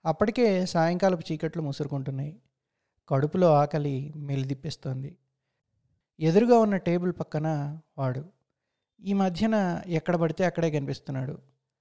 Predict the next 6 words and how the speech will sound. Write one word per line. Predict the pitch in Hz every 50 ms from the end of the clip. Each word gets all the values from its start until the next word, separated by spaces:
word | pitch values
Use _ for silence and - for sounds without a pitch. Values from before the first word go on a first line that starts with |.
| _ _ _ _ _ _ _ _ _ -
అది | - 170 165 170
నిజమేనా, | 156 147 135 143 165 185 190 180 156 165 214 226 _ _ _ _ _ _ _ _ _ _ _ _ _ 214
లేక | 202 214 220 220 226
నాకేమన్నా | 208 196 185 175 - 175 170 170 175 175 170 165 156 147 147
హెల్యూసినేషన్స్ | 139 131 156 160 170 165 - 175 170 160 - - 151 143 143
వస్తున్నాయా? | 135 135 - - 143 135 135 135 139 143 143